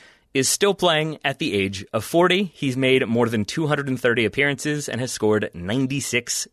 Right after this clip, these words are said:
goals. Bielsa was some advanced scouting there. When Bielsa was hired by Lille in May of twenty seventeen,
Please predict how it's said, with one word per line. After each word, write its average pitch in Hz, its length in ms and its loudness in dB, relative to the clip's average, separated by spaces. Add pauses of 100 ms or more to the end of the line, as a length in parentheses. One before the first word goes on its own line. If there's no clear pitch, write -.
(120)
goals. 95 680 0
Bielsa 104 320 0
was 101 160 -4
some 110 120 0 (120)
advanced 117 560 -2
scouting 95 560 -2
there. 92 480 -2 (440)
When 107 160 0
Bielsa 104 220 2
was 104 120 -2
hired 113 200 -2
by 104 140 0
Lille 175 400 2
in 98 200 -4
May 98 140 2
of 90 80 -2
twenty 98 220 -6
seventeen, 165 600 -4